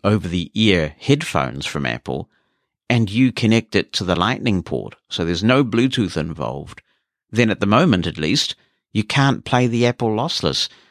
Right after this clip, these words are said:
for such an expensive product. That's strange to me, particularly given that Apple is usually quite methodical about their roadmap. So you would think that they would have known when they released AirPods Max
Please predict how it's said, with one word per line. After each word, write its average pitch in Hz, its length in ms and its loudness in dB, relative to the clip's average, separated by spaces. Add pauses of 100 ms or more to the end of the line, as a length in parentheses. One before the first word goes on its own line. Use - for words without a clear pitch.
(200)
for 123 320 2
such - 300 -2
an 90 80 2
expensive - 640 -2
product. - 500 -4
That's - 260 -2
strange 160 520 2
to 80 100 -4
me, 65 280 -6 (380)
particularly 147 540 0
given 98 240 2
that 90 100 2
Apple 113 400 2
is 98 160 -2
usually 113 320 0
quite - 360 -6
methodical 90 800 -2 (140)
about 80 300 0
their 80 180 2
roadmap. 73 640 -2 (540)
So - 120 0
you 107 220 2
would 92 140 -2
think 131 320 0
that 78 140 -4
they 90 120 2
would 107 220 -2
have 101 180 -6
known 85 580 0 (380)
when 104 180 2
they 92 140 2
released 87 720 -2
AirPods 82 560 0
Max 64 460 -4